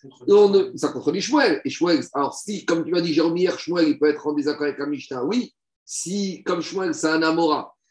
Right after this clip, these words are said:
s'il a une autre Mishnah proposée qui va dans son sens, peut-être.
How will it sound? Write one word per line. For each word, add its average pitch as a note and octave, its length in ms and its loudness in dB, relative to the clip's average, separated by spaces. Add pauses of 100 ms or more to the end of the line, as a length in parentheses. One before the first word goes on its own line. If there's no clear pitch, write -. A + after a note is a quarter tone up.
s'il A3+ 360 -2
a G#3 60 6
une G3+ 200 2
autre A3 300 -2
Mishnah G3 500 -2
proposée E3 480 0
qui D3+ 140 -4
va D#3 80 -2
dans D3 140 -6
son C3+ 160 -10
sens, D3 300 -8
peut-être. G3 480 2